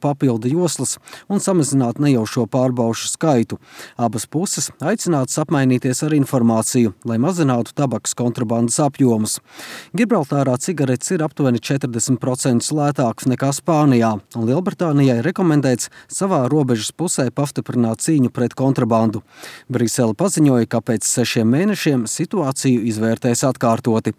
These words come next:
Apmierināts par Eiropas komisijas secinājumiem ir abas puses. Londona atzinīgi vērtē ieteikumus Madridei nodrošināt robežu kontroles efektīvu funkcionēšanu, bet Spānija ir apmierināta, ka nav apsūdzēta par kopienas noteikumu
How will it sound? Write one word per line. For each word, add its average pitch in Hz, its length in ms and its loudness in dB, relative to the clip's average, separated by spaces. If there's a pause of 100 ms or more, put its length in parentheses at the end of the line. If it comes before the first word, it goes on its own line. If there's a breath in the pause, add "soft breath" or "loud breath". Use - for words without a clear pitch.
(800 loud breath)
Apmierināts 170 640 2
par 170 160 2
Eiropas 160 320 2
komisijas 151 480 2
secinājumiem 131 800 4
ir 156 100 0
abas 131 320 0
puses. 123 460 -2 (180)
Londona 120 540 2
atzinīgi 113 420 2
vērtē 123 320 2
ieteikumus 120 640 0
Madridei 135 560 0
nodrošināt 127 720 0
robežu 117 240 -2
kontroles 120 560 -2
efektīvu 120 480 -2
funkcionēšanu, 139 840 2 (420 loud breath)
bet 120 160 -4
Spānija 170 540 0 (100)
ir 190 160 0
apmierināta, 139 640 2
ka 143 80 0
nav 131 240 2
apsūdzēta 123 640 -2
par 165 160 -2
kopienas 117 480 0
noteikumu 117 480 0